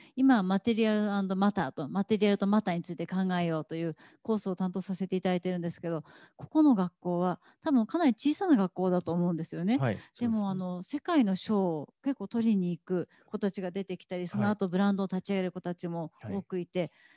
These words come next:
Speaker 1: 才能を開花させる、こう、本当に種がいっぱい転がってる学校ですよね。
Speaker 2: そうですね。あの、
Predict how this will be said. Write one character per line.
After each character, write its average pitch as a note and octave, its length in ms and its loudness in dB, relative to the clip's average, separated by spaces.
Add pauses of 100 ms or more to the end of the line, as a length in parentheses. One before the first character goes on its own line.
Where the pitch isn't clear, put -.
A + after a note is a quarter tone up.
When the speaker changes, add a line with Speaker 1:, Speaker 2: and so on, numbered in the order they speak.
Speaker 1:
才 C4 280 2
能 C#4 140 6
を C4+ 60 2
開 C#4+ 260 0
花 G3 160 -2
さ F3 140 -6
せ F3 160 -4
る、 E3 100 -4
こ E3 260 -6
う、 - 60 -16
本 A3+ 180 -2
当 A3+ 100 -4
に G#3+ 240 0 (520)
種 C#4 300 6
が F3+ 80 -2
い F3 120 -4
っ - 40 -16 (160)
ぱ C4 160 6
い C#4 60 6
転 A#3+ 280 2
が B3 80 4
っ B3 80 2
て G3 160 -2
る E3 120 0
学 F3 140 0
校 F3+ 120 -2
で F3+ 120 2
す F3 120 -6
よ D3 100 -6
ね。 E3+ 240 -4 (200)
Speaker 2:
そ C#3+ 800 -6
う G#2 40 -10
で A2 120 -6
す - 200 -12
ね。 A2 380 -6 (500)
あ B2 160 -6
の、 A#2+ 1000 -10